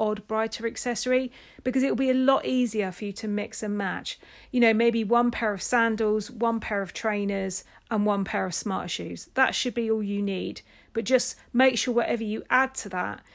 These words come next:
will mix and match easier. So you've got a pair of sandals or, you know, flip-flops or whatever it is to go to the beach and kind of walk around town. Then you've got a pair of heels if you think you'll go out for the evening, or smarter shoes for the evening, and a pair of trainers if you're kind of intending to,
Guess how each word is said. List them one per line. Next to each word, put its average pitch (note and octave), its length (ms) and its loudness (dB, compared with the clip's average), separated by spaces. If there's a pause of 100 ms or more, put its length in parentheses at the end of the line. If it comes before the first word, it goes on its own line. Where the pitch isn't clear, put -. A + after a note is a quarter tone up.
(340)
will G#3+ 180 6
mix G#3+ 300 -2
and G3+ 100 -2
match - 300 -4
easier. G3+ 400 -6
So A3 180 -2
you've G#3 240 0
got G#3+ 140 0
a - 20 -10
pair A#3+ 220 0
of A3 80 -2
sandals G#3 560 -2
or, F#3 300 -4 (280)
you A3+ 80 -6
know, F#3+ 260 -2 (160)
flip-flops G#3+ 600 -4
or G3 40 -2
whatever G3+ 320 0
it G3+ 120 -2
is G3 100 -6
to G#3 80 -6
go F3+ 140 -4
to E3+ 120 -12
the F#3+ 60 -10
beach G3+ 540 0
and F3+ 120 -8
kind F#3+ 220 -8
of F#3 60 -6
walk F#3+ 160 -4
around F#3 200 -6
town. G#3 380 -4 (300)
Then A3 100 0
you've G3 100 0
got - 100 -4
a - 40 -2
pair F#3+ 240 0
of F3 160 -6 (180)
heels A#3+ 440 4
if G#3+ 160 -2
you G3+ 100 -6
think G3+ 400 -4
you'll F#3+ 120 -4
go F#3 180 -2
out F3+ 180 -4
for - 100 -14
the F#3 80 -2
evening, G3 560 -2
or E3+ 140 -6
smarter G#3+ 380 -4
shoes G3 260 -6
for - 80 -10
the F3+ 80 -6
evening, G3 520 -2 (240)
and B3+ 80 -2
a B3+ 40 -2
pair B3 160 0
of G#3+ 60 0
trainers G3 520 -2
if F#3 160 -8
you're F#3+ 160 -2
kind G3+ 240 -6
of F3+ 80 -8
intending F#3 680 -6
to, F3+ 280 -6